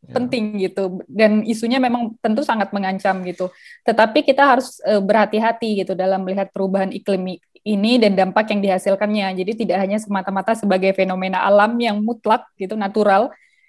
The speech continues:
Speaker 2: yang kemudian bisa diperbaiki dengan short term technological fix gitu, tetapi kita melihat itu sebagai proses panjang socio-historical proses gitu, yang dampaknya tentu,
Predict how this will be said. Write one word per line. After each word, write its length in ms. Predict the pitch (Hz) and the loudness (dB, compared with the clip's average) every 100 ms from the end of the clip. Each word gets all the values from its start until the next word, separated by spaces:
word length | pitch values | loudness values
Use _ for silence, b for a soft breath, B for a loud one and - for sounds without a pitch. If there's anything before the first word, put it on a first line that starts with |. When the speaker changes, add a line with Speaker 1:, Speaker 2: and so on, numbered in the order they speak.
| - | -4
Speaker 2:
yang 160 | 208 | -2
kemudian 320 | 196 202 196 196 | -2 0 0 -2
bisa 240 | 196 196 | 0 0
diperbaiki 560 | 202 202 190 185 185 196 | 0 -2 -2 -2 -2 -4
dengan 560 | 190 190 196 196 190 | -4 -4 -4 -4 -8
short 400 | 214 - 208 208 | -6 2 2 4
term 360 | 220 196 202 202 | 2 2 2 0
technological 680 | 208 214 202 196 190 196 202 | 0 2 2 2 -2 -2 -4
fix 280 | 202 254 - | -4 -8 -4
gitu, 400 | 185 180 247 302 | -6 -2 -2 0
tetapi 400 | 220 226 233 254 | 0 0 0 -2
kita 160 | 262 | 0
melihat 320 | 262 240 233 220 | 0 0 0 -2
itu 160 | 220 | -6
sebagai 400 | 262 214 196 214 220 | -4 -2 -2 -2 -2
proses 360 | 214 208 240 | -4 -4 -8
panjang 640 | - 226 214 202 202 214 220 - _ _ - _ | -4 -4 0 0 0 -2 -8 -14 _ _ -20 _
socio-historical 1040 | - 226 220 226 233 220 220 202 202 208 208 | -8 -6 -2 0 2 0 0 0 0 -2 0
proses 320 | 202 202 220 | -2 0 -4
gitu, 240 | 214 190 202 | -4 -4 -2
yang 160 | 202 196 B B B - | -2 -4 B B B -2
dampaknya 640 | 208 196 208 220 262 294 285 | 0 0 -2 2 2 2 2
tentu, 560 | 220 220 277 277 - | -4 -2 -2 0 -2